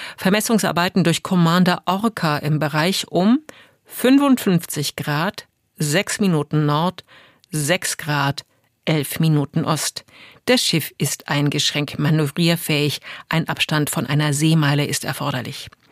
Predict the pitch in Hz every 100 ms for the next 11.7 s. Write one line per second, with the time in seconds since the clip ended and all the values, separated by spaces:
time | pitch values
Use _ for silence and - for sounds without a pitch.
0 | - - - - - 180 240 - 226 -
1 | 185 - 185 208 139 - - - - -
2 | - 220 233 - 196 196 170 175 196 233
3 | 208 147 151 151 151 160 156 156 202 -
4 | - - - - 196 214 - 190 165 180
5 | - 202 214 - 147 131 - 151 156 151
6 | 139 151 214 - - 175 226 311 _ -
7 | - - - _ _ - - 285 294 240
8 | 202 180 - 160 - - 151 156 208 -
9 | _ _ _ - - 254 233 220 - 160
10 | - 151 - 143 143 147 196 285 254 226
11 | 208 - 214 151 151 156 -